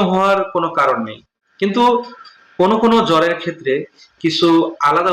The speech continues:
উপসর্গ দেখা দেয়, যেমন রোগীর ঘন ঘন প্রস্রাব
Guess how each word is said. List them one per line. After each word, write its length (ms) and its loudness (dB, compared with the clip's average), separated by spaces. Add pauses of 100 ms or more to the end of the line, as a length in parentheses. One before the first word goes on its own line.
উপসর্গ 340 -6 (140)
দেখা 240 -8
দেয়, 160 -18 (1300)
যেমন 340 0 (960)
রোগীর 280 2 (120)
ঘন 160 -2 (140)
ঘন 120 0 (440)
প্রস্রাব 420 0